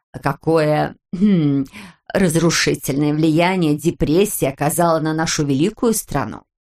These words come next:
Мы уделяли столько внимания выживанию, что очень многие аспекты нашей жизни отошли на задний план. Возможно, некоторые из вас в курсе титанических усилий,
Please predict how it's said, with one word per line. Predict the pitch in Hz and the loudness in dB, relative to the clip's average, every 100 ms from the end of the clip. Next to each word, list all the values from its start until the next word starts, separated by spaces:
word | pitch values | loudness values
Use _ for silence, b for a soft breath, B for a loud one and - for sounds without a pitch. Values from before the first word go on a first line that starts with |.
| _ | _
Мы | 196 165 | 2 4
уделяли | 160 165 175 160 156 147 156 | 2 2 0 2 2 0 -2
столько | - - 175 165 - 143 | -6 -2 0 0 -2 -6
внимания | 139 143 - 156 156 143 139 | -2 0 2 0 0 -2 -4
выживанию, | - - 127 147 196 139 - - _ _ | -2 -2 -2 0 0 -2 -8 -14 _ _
что | - - 605 381 | -8 -2 0 0
очень | 370 - 160 | 0 -2 0
многие | 160 165 156 170 | 0 0 0 0
аспекты | - 175 - 127 123 - | 0 -4 -2 -4 -4 -6
нашей | - - - 135 | -6 -6 -4 -2
жизни | 139 294 453 | -2 -2 0
отошли | - - 131 - 156 | -2 0 -2 -2 -2
на | 160 | -2
задний | 147 107 123 160 | -4 -8 -6 -6
план. | - - - - _ B B B | -4 -6 -6 -8 _ B B B
Возможно, | - 180 165 170 - 165 | -2 0 4 4 4 2
некоторые | 170 160 - 170 170 | 0 0 -4 -2 0
из | 131 | 0
вас | 170 - | -2 -4
в | |
курсе | - 403 - 170 | -4 -2 0 -2
титанических | 175 175 165 160 - 143 - 156 - | -2 0 0 -2 -2 -6 -6 -6 -2
усилий, | 160 - 160 127 117 | -2 0 -2 -2 -6